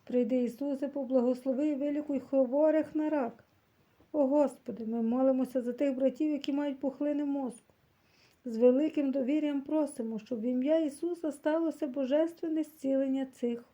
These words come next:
органів. Господи, звільни моїх братів, які страждають від мігрени,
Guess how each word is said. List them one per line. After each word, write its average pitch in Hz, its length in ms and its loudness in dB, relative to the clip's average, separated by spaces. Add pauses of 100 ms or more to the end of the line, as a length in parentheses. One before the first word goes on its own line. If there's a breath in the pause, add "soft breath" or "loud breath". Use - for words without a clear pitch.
(120)
органів. 233 540 -4 (1200 soft breath)
Господи, 240 520 -2
звільни 240 440 -2
моїх 269 340 -2
братів, 262 420 0
які 277 220 -6
страждають 277 640 -2
від 269 140 -6
мігрени, 254 640 -2